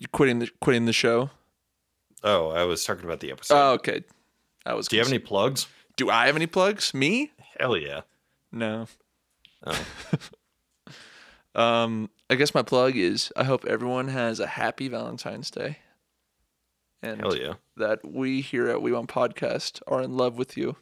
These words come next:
Speaker 2: If you somehow made it to the end of this fiasco
Speaker 1: Yeah.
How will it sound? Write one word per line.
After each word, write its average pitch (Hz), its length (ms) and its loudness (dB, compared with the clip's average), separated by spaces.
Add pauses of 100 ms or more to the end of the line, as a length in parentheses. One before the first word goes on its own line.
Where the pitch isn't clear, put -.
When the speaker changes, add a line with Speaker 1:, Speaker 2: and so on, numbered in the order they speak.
(1160)
Speaker 2:
If - 160 -4
you 135 420 0
somehow 117 400 0
made 92 220 2
it 104 120 0
to - 80 -10
the 90 160 -4
end 92 120 -2
of 90 100 -2
this - 440 -2
fiasco 98 840 -2
Speaker 1:
Yeah. 117 220 -2